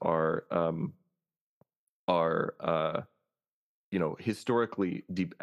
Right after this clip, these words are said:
have been historically debunked, right? The connection of Christmas trees to Germanic paganism, for instance,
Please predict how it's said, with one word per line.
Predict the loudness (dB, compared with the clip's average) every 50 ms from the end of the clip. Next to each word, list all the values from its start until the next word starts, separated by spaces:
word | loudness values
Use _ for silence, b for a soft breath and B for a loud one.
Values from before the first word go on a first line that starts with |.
| -14 B B B B 0
have | 2 2
been | 2 0 0
historically | -2 -4 -2 0 2 2 2 2 0 -2 -2
debunked, | -2 -4 0 2 2 2 0 -4 -2 0
right? | 0 0 0 B B B B B B
The | -4 -2
connection | 0 2 2 2 2 0 0 0
of | 0 -2
Christmas | -2 -4 -4 -2 -2 -2 -4 -4 -6
trees | -4 -4 -2 0 0 -2 -4 -6
to | -6 -4 -2 -2 -2 -4 -6 -8 _ -14
Germanic | -6 -4 0 0 0 0 -2 -4
paganism, | -4 -2 -2 0 -2 -2 -4 -4 -6
for | -2 -2 -2
instance, | -2 -2 -2 -4 -4 -4 -6 -8